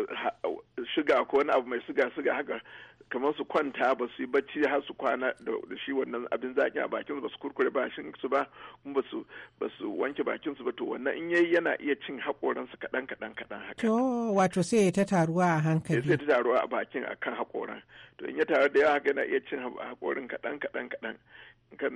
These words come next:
Speaker 1: kafin a ankara za ka sun soma samun rami a haƙoran su.
Speaker 2: Mm-mm.
Speaker 1: Eh.
Speaker 2: To Allah ya sauwaƙe.
Speaker 1: Amin, amin.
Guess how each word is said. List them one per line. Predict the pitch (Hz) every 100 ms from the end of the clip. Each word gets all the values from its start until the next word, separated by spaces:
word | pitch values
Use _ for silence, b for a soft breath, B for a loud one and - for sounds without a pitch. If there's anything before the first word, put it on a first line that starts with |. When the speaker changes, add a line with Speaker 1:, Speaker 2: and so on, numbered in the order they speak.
| 127
Speaker 1:
kafin | 120 113
a | 147 117
ankara | 117 139 123
za | 131 120
ka | -
sun | 127 -
soma | 135 120
samun | 139 135 120
rami | 131 131
a | 123
haƙoran | - 107 113 113 110 -
su. | - _ _ -
Speaker 2:
Mm-mm. | 247 240 254 240 - _ -
Speaker 1:
Eh. | - - -
Speaker 2:
To | 190
Allah | 180 196 180
ya | 135
sauwaƙe. | - 160 151 131 - 131 - 110
Speaker 1:
Amin, | 113 117 131
amin. | - 113 107